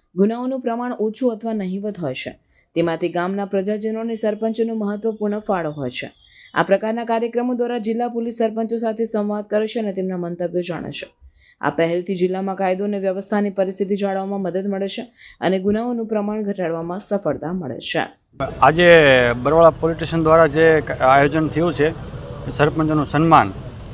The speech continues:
Speaker 2: એમાં કેવા સરપંચ કે ગ્રીન ઝોન, ઓરેન્જ ઝોન અને રેડ ઝોન. ગ્રીન ઝોન એટલે જે એક વર્ષમાં એક પણ ગુનો ન બન્યો હોય.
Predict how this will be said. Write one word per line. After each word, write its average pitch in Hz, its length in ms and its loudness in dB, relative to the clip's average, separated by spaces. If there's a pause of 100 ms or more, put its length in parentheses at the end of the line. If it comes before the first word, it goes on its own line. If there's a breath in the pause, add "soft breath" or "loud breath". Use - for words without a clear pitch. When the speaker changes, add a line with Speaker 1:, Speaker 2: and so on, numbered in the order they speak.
Speaker 2:
એમાં 151 280 2
કેવા 175 280 10
સરપંચ 143 400 2 (600)
કે 147 160 4
ગ્રીન 156 340 6
ઝોન, 170 320 8 (240)
ઓરેન્જ 165 340 8
ઝોન 170 220 8
અને 143 240 -2
રેડ 147 240 8
ઝોન. 113 220 0 (480)
ગ્રીન 160 280 6
ઝોન 170 200 6
એટલે 170 320 4
જે 151 220 4 (240)
એક 165 200 2
વર્ષમાં 165 380 4
એક 175 140 6
પણ 170 160 0
ગુનો 156 220 4
ન 147 100 2
બન્યો 120 260 0
હોય. 104 200 -4